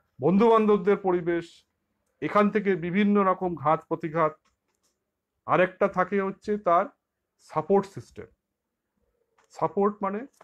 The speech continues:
নিজে সে কতটা বেরিয়ে আসার জন্য মোটিভেটেড, সেই মোটিভেশনটা সে পাচ্ছে কি পাচ্ছে না, তার পাশে আর পাঁচজনকে পাচ্ছে কি পাচ্ছে না। এই তিনটে পিলারের ওপর দাঁড়িয়ে একটা সাইকিয়াট্রিক সিম্পটম বা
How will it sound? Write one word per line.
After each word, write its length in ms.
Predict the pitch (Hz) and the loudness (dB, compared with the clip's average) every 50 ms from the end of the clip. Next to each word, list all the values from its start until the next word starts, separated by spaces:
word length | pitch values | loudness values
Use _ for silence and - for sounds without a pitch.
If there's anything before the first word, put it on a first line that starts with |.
| _ _ 127 | _ _ -8
নিজে 380 | 135 147 165 175 165 214 220 | -6 -4 -4 -2 0 -2 -2
সে 160 | 214 - 220 214 | -2 -2 -6 -4
কতটা 580 | - - 175 170 185 180 - 185 180 175 175 - _ _ _ _ _ _ _ _ _ _ 120 | -2 -2 -2 -2 -4 -2 0 0 0 0 -2 -6 _ _ _ _ _ _ _ _ _ _ -6
বেরিয়ে 320 | 135 147 156 170 170 175 | -4 -4 -2 2 2 2
আসার 360 | 165 170 170 - 170 165 165 | 2 0 0 -2 -4 -4 -4
জন্য 240 | 151 165 165 156 156 | -6 -8 -6 -6 -6
মোটিভেটেড, 720 | 151 139 131 135 - 160 151 139 156 151 - 151 147 143 - _ | -6 -6 -6 -6 -6 -8 -8 -8 -8 -8 -6 -6 -6 -8 -10 _
সেই 220 | _ - 147 147 | _ -6 -6 -4
মোটিভেশনটা 640 | 143 139 143 147 151 151 151 135 156 147 139 147 | -4 -4 -4 -2 -2 -2 -2 -2 -4 -6 -6 -6
সে 120 | 139 147 139 | -6 -6 -10
পাচ্ছে 440 | 139 - 127 131 - _ - 165 160 | -6 -6 -6 -6 -6 _ -12 -12 -12
কি 140 | 160 160 | -12 -14
পাচ্ছে 380 | 156 - 147 139 - _ - 147 | -12 -10 -10 -10 -10 _ -14 -14
না, 220 | - 147 - - _ _ _ _ _ _ _ _ _ | -14 -14 -18 -20 _ _ _ _ _ _ _ _ _
তার 120 | 131 135 131 - _ | -6 -6 -6 -6 _
পাশে 320 | - 156 185 - 220 214 | -4 -4 -2 0 2 4
আর 160 | 196 175 170 165 | 4 4 2 2
পাঁচজনকে 560 | 170 160 156 156 143 135 151 147 139 - 139 | -2 -4 -6 -6 -6 -6 -8 -8 -8 -10 -10
পাচ্ছে 400 | - - 127 120 _ _ 143 131 | -8 -8 -10 -10 _ _ -16 -16
কি 140 | - - 117 _ | -16 -20 -16 _
পাচ্ছে 320 | 113 104 - _ - 107 | -14 -14 -14 _ -20 -20
না। 120 | 107 - _ _ _ _ _ _ _ _ _ _ _ _ _ _ _ _ _ _ _ _ _ _ _ _ _ _ | -20 -20 _ _ _ _ _ _ _ _ _ _ _ _ _ _ _ _ _ _ _ _ _ _ _ _ _ _
এই 160 | - 156 180 175 - _ _ | -6 -6 -6 -6 -10 _ _
তিনটে 420 | - 233 254 247 247 233 - 262 247 | -2 -2 0 0 -2 0 0 0 0
পিলারের 440 | 247 - 220 208 214 214 208 202 202 | 0 -2 -2 0 2 2 4 2 2
ওপর 200 | 202 196 208 185 | 2 0 -2 -4
দাঁড়িয়ে 520 | 160 143 156 151 156 175 180 190 208 247 - _ _ _ _ _ _ _ | 0 2 2 2 2 0 -2 -2 -2 -4 -6 _ _ _ _ _ _ _
একটা 220 | 135 135 - 170 | -14 -6 -4 -4
সাইকিয়াট্রিক 680 | 160 - - - 151 147 - 170 165 160 160 - 165 160 | -4 -2 -4 -4 -4 -4 -2 -2 -2 -2 -2 -6 -10 -10
সিম্পটম 540 | - _ 151 147 147 143 - 170 175 190 226 - _ _ - | -10 _ -10 -10 -8 -4 -4 -4 -4 -4 -6 -12 _ _ -6
বা 120 | 131 131 | -6 -6